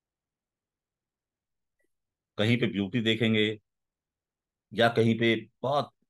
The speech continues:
मतलब, लग्जरी देखेंगे तो उससे बहुत जल्दी इम्प्रेस हो जाएंगे कि यार बहुत बढ़िया, ये फैशन पसंद करने वाले होते हैं। छह नंबर में हमारे वाला कोई है हमारे यहाँ, इसकी छह नंबर हो, चौबीस नंबर हो,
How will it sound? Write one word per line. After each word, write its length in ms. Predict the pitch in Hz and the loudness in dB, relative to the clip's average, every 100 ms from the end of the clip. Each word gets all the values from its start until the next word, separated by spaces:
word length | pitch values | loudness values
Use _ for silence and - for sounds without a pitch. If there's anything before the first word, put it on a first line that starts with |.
| - | -8
मतलब, 180 | 98 95 | -4 0
लग्जरी 340 | 95 87 117 | 0 0 0
देखेंगे 420 | 98 98 101 104 | 2 0 0 -2
तो 180 | 113 127 | -2 -2
उससे 200 | 113 147 | 0 -2
बहुत 240 | 113 120 117 | 0 0 2
जल्दी 220 | 117 120 | 0 0
इम्प्रेस 320 | 107 113 113 | 0 0 0
हो 60 | 85 | -8
जाएंगे 300 | 67 67 - _ _ _ _ - | -10 -16 -20 _ _ _ _ -8
कि 80 | 98 | 0
यार 160 | 98 | 0
बहुत 180 | 80 87 | 2 -2
बढ़िया, 300 | 73 71 69 | -2 -8 -8
ये 220 | 69 69 - _ _ _ _ _ - | -12 -16 -20 _ _ _ _ _ -4
फैशन 280 | 131 131 131 | 0 2 2
पसंद 280 | 110 107 101 | 0 0 0
करने 220 | 95 87 | 0 0
वाले 220 | 80 76 | -2 -4
होते 280 | 71 69 - | -8 -14 -16
हैं। 80 | 67 _ _ _ _ _ _ _ _ _ _ _ _ _ _ _ _ _ - | -20 _ _ _ _ _ _ _ _ _ _ _ _ _ _ _ _ _ 0
छह 160 | 113 | 2
नंबर 240 | 120 123 131 | 4 4 4
में 80 | |
हमारे 220 | 123 123 123 | 6 6 6
वाला 280 | 120 117 | 6 6
कोई 120 | 127 123 | 4 4
है 180 | 110 | 4
हमारे 220 | 196 196 202 | 2 0 0
यहाँ, 220 | 127 95 | -2 -4
इसकी 200 | - 113 | -12 -8
छह 200 | - 113 | 0 2
नंबर 240 | 117 113 | 4 4
हो, 140 | 113 110 | 4 2
चौबीस 320 | 104 104 107 | 2 0 -2
नंबर 260 | 107 107 | -2 -2
हो, 240 | 104 107 | -2 -4